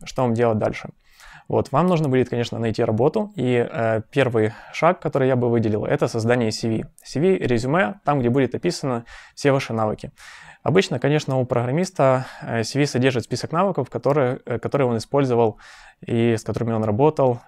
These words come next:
с разными технологиями на реальных проектах. Так как у вас уже есть законченный проект, э, веб-академии, вы можете написать о нем. Вы можете написать, э, что именно вы там делали, какие технологии применялись,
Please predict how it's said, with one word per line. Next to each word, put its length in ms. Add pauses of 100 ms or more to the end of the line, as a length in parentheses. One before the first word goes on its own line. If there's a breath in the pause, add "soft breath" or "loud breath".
(100)
с 120
разными 260
технологиями 600
на 420
реальных 300
проектах. 480 (200)
Так 120
как 160
у 40
вас 220
уже 160
есть 160
законченный 540
проект, 560
э, 260 (440 loud breath)
веб-академии, 720
вы 100
можете 240
написать 320
о 40
нем. 220
Вы 100
можете 240
написать, 460
э, 320
что 200
именно 460 (120 loud breath)
вы 100
там 160
делали, 280
какие 260
технологии 440
применялись, 640